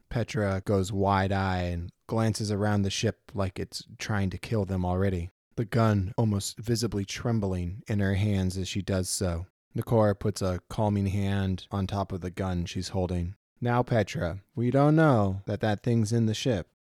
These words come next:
We need to calm down and think through this when we have time."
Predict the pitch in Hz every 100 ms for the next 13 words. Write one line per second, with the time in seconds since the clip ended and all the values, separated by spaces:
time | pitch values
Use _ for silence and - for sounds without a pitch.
0 | _ _ 107 110 - - 107 123 120 117
1 | 117 117 - 160 104 - 101 - 107 104
2 | 90 85 87 - - 135 135 123 113 101
3 | - 127 104 87